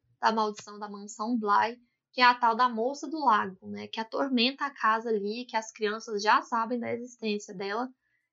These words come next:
e que deixa as pegadas ali durante a noite. Ela sai durante a noite, vai à procura de alguém ali pra levar pro lago. E as crianças sempre avisam, inclusive tem, né, o episódio que a Flora avisa pra Dany, não sai do quarto à noite,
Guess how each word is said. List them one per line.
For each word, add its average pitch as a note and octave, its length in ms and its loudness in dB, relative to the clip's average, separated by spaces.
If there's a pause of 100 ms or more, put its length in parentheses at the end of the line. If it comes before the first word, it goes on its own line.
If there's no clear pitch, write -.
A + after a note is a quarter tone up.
(120)
e A#3+ 80 0
que D4 160 0
deixa B3+ 360 4
as E4 100 -10
pegadas A#3+ 540 4
ali A3 160 -2
durante G#3+ 400 -4
a B3 80 2
noite. A#3 340 0
Ela A3+ 140 -2
sai G#3+ 300 2
durante G#3+ 360 -2
a A#3+ 60 0
noite, C4+ 420 -2
vai G#3 280 6
à C#4+ 60 2
procura B3+ 480 -4
de G#3+ 120 -6
alguém A3 400 -6
ali A3 340 -8 (560)
pra A3 160 8
levar C4 380 6
pro A#3+ 100 2
lago. A3 420 6 (560)
E - 60 2
as A3 160 4
crianças B3 380 2
sempre A#3 320 0
avisam, B3+ 460 2
inclusive B3+ 680 -4
tem, B3 260 -2
né, C#4 140 -6
o A#3 60 -6
episódio A#3+ 380 -6
que - 80 -2
a B3+ 120 2
Flora A#3+ 420 2 (360)
avisa C4 380 4
pra C4 200 0
Dany, A#3 400 -2
não G#3 200 -10
sai A#3+ 240 -2
do C4 120 -6
quarto A#3 300 0
à C4 100 -4
noite, C4+ 500 -4